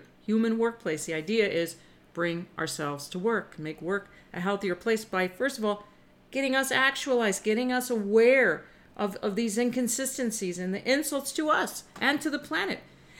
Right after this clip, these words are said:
And by the way, the, the f-, way we work right now, this outdated system, is not good for companies either, or shareholders or customers, 'cause it's fake, right? And it denies people their own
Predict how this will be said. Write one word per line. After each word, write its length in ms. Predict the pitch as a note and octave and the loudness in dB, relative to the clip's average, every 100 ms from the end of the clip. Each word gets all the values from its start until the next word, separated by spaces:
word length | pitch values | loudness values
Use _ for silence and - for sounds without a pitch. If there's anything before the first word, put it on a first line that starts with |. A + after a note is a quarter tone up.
| - | 2
And 160 | C#4 | 2
by 200 | C4 D#4 | 4 2
the 80 | F4+ | 2
way, 340 | A3 G#3+ A3 A3 - | 2 2 0 -4 -2
the, 140 | A3+ A3+ | 2 4
the 140 | A3+ | 4
f-, 320 | A3 - - - | 2 -2 -18 -6
way 240 | G3+ B3+ D4 | 8 8 8
we 180 | B3+ | 4
work 300 | A3+ A#3+ A#3 | 6 6 6
right 280 | G3+ G#3+ A3+ | 2 2 2
now, 420 | G3+ G#3+ C4+ A3+ G#3+ | 2 2 2 2 0
this 260 | A3 A3 - - | 0 -2 -6 -2
outdated 840 | F#3+ B3 - - F#3+ G#3+ G#3 F#3 | 2 0 -2 -2 4 4 2 -2
system, 480 | - C4 - G#3 G#3 | -2 -2 -2 -2 0
is 160 | F#3 | 0
not 220 | A3 A#3 | 2 2
good 160 | A#3+ A#3 | 2 0
for 100 | A#3 | 0
companies 540 | - A#3+ A#3 B3 A#3+ - | -6 -4 -2 -4 -6 -8
either, 380 | C4+ D4 B3 D3 | -4 0 2 2
or 180 | - F3+ | -2 -4
shareholders 680 | - F3 D#3 E3 D#3 D#3 - - - - | -2 -2 -2 -4 -2 -4 -8 -20 -20 2
or 120 | F3 | 2
customers, 720 | D#3+ E3 C#3+ - C#3+ - - - - | 2 -2 -2 -4 -8 -10 -14 -20 -16
'cause 140 | D3+ | -14
it's 140 | D3 - | -12 0
fake, 440 | A#3 A#3+ - - - - - - - - - - | 6 6 4 -12 -20 -20 -20 -20 -20 -20 -20 -6
right? 320 | D#3+ G#3 A3 | 0 0 0
And 100 | F3+ | -6
it 120 | F3 - | -4 -2
denies 380 | F3 E3+ F#3 | 0 2 0
people 400 | - A#3+ A#3+ F#3 | -2 -6 -2 -2
their 200 | F3+ F3+ - | 0 -2 -2
own 460 | F3+ G3+ A3+ A3 | 0 2 2 -2